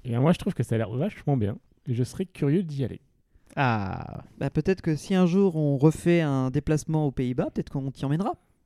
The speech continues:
Speaker 3: Ce serait bien.
Speaker 1: Mhm. Ouais, j'ai l'impression que ça fait très Soaring dans la manière dont vous l'expliquez.
Speaker 3: Ça l'est complètement.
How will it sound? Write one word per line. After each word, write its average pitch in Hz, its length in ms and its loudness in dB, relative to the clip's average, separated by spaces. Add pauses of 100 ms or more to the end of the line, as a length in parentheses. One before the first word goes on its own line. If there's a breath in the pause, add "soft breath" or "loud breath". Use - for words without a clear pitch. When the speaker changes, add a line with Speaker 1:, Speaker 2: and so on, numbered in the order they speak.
Speaker 3:
Ce 135 80 -6
serait 139 160 0
bien. 190 180 2 (180)
Speaker 1:
Mhm. 123 60 -2
Ouais, 165 80 0
j'ai 151 100 0
l'impression 143 280 2
que - 60 -12
ça 170 100 2
fait 147 100 0 (540)
très 214 200 0
Soaring 190 560 0
dans 143 120 2
la 139 100 2
manière 131 260 2
dont 127 120 2
vous 117 120 0
l'expliquez. 120 440 -4
Speaker 3:
Ça 196 240 0
l'est 135 120 -2
complètement. - 400 -8